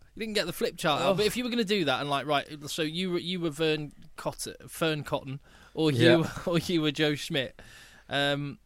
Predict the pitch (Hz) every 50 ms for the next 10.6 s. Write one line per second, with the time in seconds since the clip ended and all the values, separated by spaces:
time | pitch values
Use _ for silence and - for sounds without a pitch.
0 | _ _ _ - 151 131 113 117 - - - - - - 120 143 139 - - 135
1 | 120 - 120 107 127 117 - 123 117 - - 139 131 - 123 117 113 - - -
2 | - - - - 139 139 139 165 165 143 - 156 156 131 - - 139 135 131 127
3 | 127 120 127 135 - 135 127 131 131 131 127 127 - - 131 123 117 - 123 120
4 | 117 120 113 113 120 117 - 127 120 113 - 120 - - 113 110 - _ _ _
5 | - _ _ _ _ _ - - - - 180 170 165 160 - - _ - - -
6 | - - - - 185 180 202 220 190 127 135 139 160 170 170 151 - 170 147 -
7 | - 151 135 120 - 135 120 - - 131 113 107 101 113 117 - - - - _
8 | _ _ _ 156 143 - - - - - - 214 196 190 - - - 190 - 160
9 | 165 165 160 147 165 160 156 - - - - - - - - - _ _ - 127
10 | 127 131 117 - 147 127 120 113 123 120 117